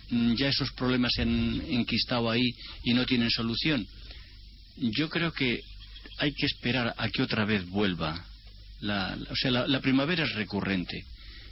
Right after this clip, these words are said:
Yo creo que los problemas en, en el ser humano, lo mismo que, por ejemplo, esta crisis, esta crisis,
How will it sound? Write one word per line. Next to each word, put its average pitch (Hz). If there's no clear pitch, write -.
Yo 131
creo 147
que 135
los 110
problemas 131
en, 113
en 110
el 104
ser 135
humano, 131
lo 113
mismo 131
que, 120
por 104
ejemplo, 101
esta 92
crisis, 104
esta 110
crisis, -